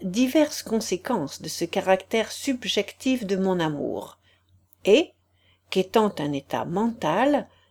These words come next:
il pouvait notamment survivre assez longtemps à la personne, mais aussi que n'ayant avec cette personne aucun lien véritable, n'ayant aucun soutien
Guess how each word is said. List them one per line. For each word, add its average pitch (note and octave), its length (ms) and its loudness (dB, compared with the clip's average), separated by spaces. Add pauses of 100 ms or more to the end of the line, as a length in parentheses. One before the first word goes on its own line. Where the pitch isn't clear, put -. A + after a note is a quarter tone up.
(240)
il C#4+ 160 4
pouvait D#4 300 6
notamment A3+ 460 4
survivre A3 680 -2 (160)
assez D4 400 2
longtemps G3+ 520 0
à G3+ 100 -2
la G3+ 120 2
personne, F#3 680 -2 (800)
mais D#3+ 260 -4
aussi D4 440 0 (400)
que A3 100 6
n'ayant B3 440 8
avec C#4 320 2
cette - 240 -2
personne F#3 580 2 (100)
aucun - 300 4
lien D#3+ 220 -2
véritable, D3+ 720 2 (540)
n'ayant F#3 540 6
aucun E3 300 -2
soutien G#3+ 720 0